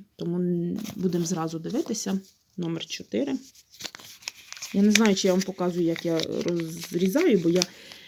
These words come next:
як ви знаєте, в мене ще нема привички дивитися в камеру. Хоча за цей час вже можна було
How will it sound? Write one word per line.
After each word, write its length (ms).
як 160
ви 80
знаєте, 420
в 40
мене 320
ще 180
нема 220
привички 460
дивитися 420
в 60
камеру. 380
Хоча 220
за 120
цей 200
час 300
вже 220
можна 320
було 300